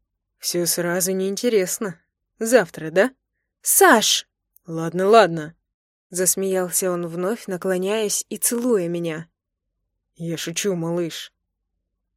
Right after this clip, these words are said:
«Я знаю», пробурчала я, пытаясь отпихнуть Лебедева,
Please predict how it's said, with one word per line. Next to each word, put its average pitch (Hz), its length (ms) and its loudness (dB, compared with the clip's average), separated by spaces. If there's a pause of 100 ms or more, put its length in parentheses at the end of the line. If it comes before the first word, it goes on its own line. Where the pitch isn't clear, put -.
(240)
«Я 262 220 0
знаю», 175 540 -2 (480)
пробурчала 190 600 2
я, 190 240 0
пытаясь 185 440 0
отпихнуть 185 500 -6
Лебедева, 185 640 2